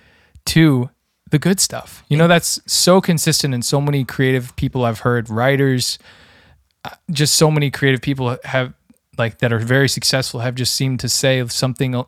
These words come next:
Speaker 1: to the effect of, like, you have to, I heard someone say, like, "If you can't come up with one good idea, give yourself,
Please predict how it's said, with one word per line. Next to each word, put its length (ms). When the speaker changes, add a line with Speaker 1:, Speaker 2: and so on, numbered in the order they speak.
Speaker 1:
to 120
the 120
effect 340
of, 100
like, 320
you 220
have 280
to, 140
I 140
heard 220
someone 220
say, 200
like, 220
"If 180
you 260
can't 300
come 120
up 100
with 120
one 320
good 180
idea, 400
give 160
yourself, 480